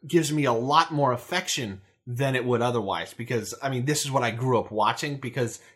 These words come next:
it's two A M in America and little Dave can't sleep. I guess I'll watch The Wasp Woman or The Brain That Wouldn't Die or, you, you know, those kind of movies. Like, I, I have a lot of affection for the, the movie this game is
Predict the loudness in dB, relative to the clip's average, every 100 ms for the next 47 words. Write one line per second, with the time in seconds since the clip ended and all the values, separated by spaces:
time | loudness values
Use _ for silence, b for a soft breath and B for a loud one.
0 | b -4 -4 -2 2 4 6 4 2 -2
1 | -2 -2 0 0 0 -2 -2 -2 0 0
2 | 2 2 0 -4 -6 -2 -2 0 -2 0
3 | 2 0 2 2 2 2 0 0 -6 B
4 | B -18 -16 -16 -14 -4 0 2 6 6
5 | 6 -2 -2 0 0 -2 -2 -2 -2 -2
6 | -2 -2 2 2 4 6 6 6 4 2
7 | 2 0 2 2 2 2 6 6 6 2
8 | 0 2 2 2 0 -4 -8 B B B
9 | 0 2 4 4 4 4 4 4 0 -4
10 | -4 -6 -6 -4 -4 -6 -8 -4 -2 0
11 | -2 0 2 2 0 -2 -2 0 -2 -4
12 | -8